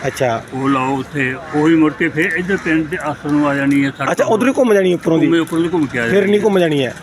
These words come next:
Speaker 2: ਹਾਂਜੀ।
Speaker 1: ਹਾਂਜੀ, ਪਿੰਡ ਆਸਰੋਂ, ਜ਼ਿਲ੍ਹਾ ਸ਼ਹੀਦ ਭਗਤ ਸਿੰਘ ਨਗਰ। ਹੁਣ ਪਹਿਲਾਂ ਕਿਸੇ ਟਾਈਮ ਜ਼ਿਲ੍ਹਾ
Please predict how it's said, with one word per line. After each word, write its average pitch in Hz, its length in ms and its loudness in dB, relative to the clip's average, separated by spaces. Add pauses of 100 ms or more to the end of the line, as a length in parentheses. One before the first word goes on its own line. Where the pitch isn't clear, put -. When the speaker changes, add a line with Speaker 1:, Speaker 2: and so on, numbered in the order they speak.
(100)
Speaker 2:
ਹਾਂਜੀ। 110 220 -8 (1400)
Speaker 1:
ਹਾਂਜੀ, 170 360 2 (560)
ਪਿੰਡ 214 300 2 (420)
ਆਸਰੋਂ, 214 680 2 (480)
ਜ਼ਿਲ੍ਹਾ 208 440 2 (1040)
ਸ਼ਹੀਦ 196 360 2 (120)
ਭਗਤ 165 200 2
ਸਿੰਘ 196 200 2
ਨਗਰ। 147 360 2 (560)
ਹੁਣ 139 240 2 (360)
ਪਹਿਲਾਂ 240 300 2
ਕਿਸੇ 220 240 -2
ਟਾਈਮ 208 320 0
ਜ਼ਿਲ੍ਹਾ 208 400 2